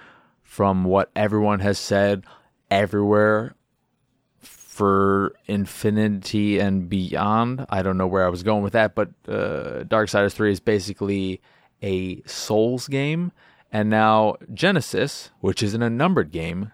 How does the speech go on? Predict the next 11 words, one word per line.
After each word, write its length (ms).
so 220
it's 180
not 320
a 80
real 480
Darksiders 640
game. 160
That's 180
not 160
true. 300
It's 300